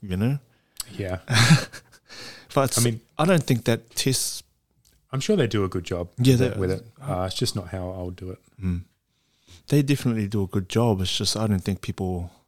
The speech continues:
Speaker 1: um, have the right amount of time to recover between workouts. You know, sometimes it's too long, sometimes it's too short. You know, if it's too long, you're sitting there like, "Oh, fuck."
Speaker 2: Yeah.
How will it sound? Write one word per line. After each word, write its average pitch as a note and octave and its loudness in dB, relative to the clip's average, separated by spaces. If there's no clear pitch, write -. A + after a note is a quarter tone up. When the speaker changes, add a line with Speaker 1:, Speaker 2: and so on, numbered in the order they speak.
Speaker 1:
um, E2+ 0
have G2 -2
the G2 -2
right F#2+ -2
amount G2 -2
of F2+ -6
time G#2 -4
to - -6
recover G2+ -4
between F#2 -4
workouts. A#2 -4
You A2+ 2
know, A2 2
sometimes A2+ -2
it's - -12
too B2 0
long, C3 0
sometimes F#2+ -8
it's - -10
too G#2 -4
short. B2+ -2
You G#2+ -2
know, G#2+ 0
if F#2+ -6
it's - -6
too G#2 -6
long, G#2+ 0
you're F#2+ -6
sitting F#2+ -6
there F#2 -6
like, F2+ -10
"Oh, E2 -12
fuck." - -12
Speaker 2:
Yeah. F2+ -2